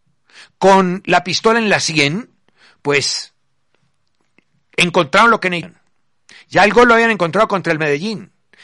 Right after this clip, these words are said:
y ayer mejoraron en dos cosas, que acertaron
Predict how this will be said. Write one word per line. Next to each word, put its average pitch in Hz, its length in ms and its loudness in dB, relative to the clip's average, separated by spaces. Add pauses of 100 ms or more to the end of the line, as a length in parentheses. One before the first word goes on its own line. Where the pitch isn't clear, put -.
y 165 120 0
ayer 160 280 0
mejoraron 180 460 0
en 165 100 -6
dos 175 180 -4
cosas, - 840 -10 (520)
que 160 160 2
acertaron 160 840 2